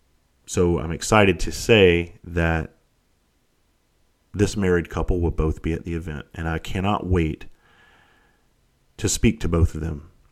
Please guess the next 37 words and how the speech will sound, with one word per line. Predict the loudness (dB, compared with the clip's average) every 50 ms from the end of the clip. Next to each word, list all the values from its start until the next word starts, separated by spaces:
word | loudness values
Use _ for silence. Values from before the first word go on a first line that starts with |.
| _ _ _ _ _ -18 _
and | -6 -4 -2 0
meet | 2 2 0 0
them | -2 -2 -2
in | -2 -2
person | 0 2 0 0 0 -4 -12 -14 -16 -20 _ _ _ _ _ _ _ _ _ -8
because | -6 -6 -4 -2 0
I | 0 0
get | 0 0 -2 -2 -2
them | -6 -8 -8 -10 -12 -16 -20 _ _ _ _ _ _ _ _ _ _ _ _ _ _ _ _ _ _ _ _
one | -6 -4 -2 -2
hundred | 0 -2 -2 -2
percent. | -4 -6 -6 -6 -6 -6 -6 -6 -10 _ _ _ _ _ _ _ _ _ _ _ _ _ _ _ _ -4
This | -4 -2 -2
is | -2 -2 -2
a | 0
tough, | 2 2 4 4 2 0 0
tough, | 0 0 0 0 -2
tough | -2 -2 -2 -2
thing. | -2 -4 -4 -2 0
Look, | -2 -2 0 2
relationships | 4 4 4 4 2 -2 -8 -8 -8 -10 -10 -10
are | -8 -6
hard | -4 -4 -4 -4
enough, | -6 -8 -10 -12 -14 _ _ _ _ _ _ _ _ _ _ _ _ _ _ _ _ _ _ _
but | -2 -2 -2
when | 0 0
you're | 0 2 2
in | 2
a | 2
relationship | 2 2 2 2 0 0 -4 -6 -6 -6 -6
with | -8 -10
somebody | -6 -4 -2 0 0 2 0
that | 0 0 -4 -4
you, | -4 -4 -4 -4 -4
you | -8 -4 -2 0 0
cannot | 2 2 2 2 2 2 0 0 0 0 -2 -2 -4
understand | -6 -4 -4 -4 -4 -4 -6 -10 -10 -6 -4 -4 -4 -2 -4 -4 -6 -8 -10